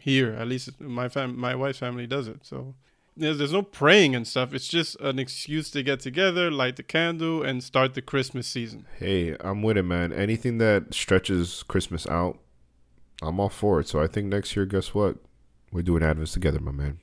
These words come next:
Speaker 1: There you go. I sent you the link so you can read up on it, see how to do it properly. No, I'm just kidding. <laughs>
Speaker 2: I'll check it out. The sec-, <laughs> the secret of Thanksgiving, man, is the sides. And after this, we'll move on 'cause we've been on this for a while. But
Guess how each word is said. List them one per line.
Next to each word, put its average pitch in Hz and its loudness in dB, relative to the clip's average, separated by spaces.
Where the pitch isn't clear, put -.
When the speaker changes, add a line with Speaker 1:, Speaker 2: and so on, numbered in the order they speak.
Speaker 1:
There 127 2
you 131 2
go. 135 2
I 117 -4
sent 139 0
you 139 2
the 127 0
link 135 2
so 139 -2
you 123 0
can 127 0
read 127 4
up 131 4
on 135 6
it, 160 -2
see - -6
how 120 2
to 120 -4
do 127 -2
it 120 -6
properly. 143 -2
No, 127 -10
I'm 117 -8
just 123 -14
kidding. - -10
<laughs> - -20
Speaker 2:
I'll 85 -10
check 90 -4
it 85 -2
out. 92 -2
The 98 -2
sec-, 127 2
<laughs> - -20
the 110 0
secret 165 6
of 139 10
Thanksgiving, 107 8
man, 85 4
is 73 -2
the 73 -6
sides. - -6
And 92 -4
after 87 -2
this, 104 0
we'll 98 -4
move 90 -6
on 76 -4
'cause 71 -10
we've 80 -6
been 85 4
on 82 2
this 80 0
for 76 0
a 73 2
while. 78 6
But 73 4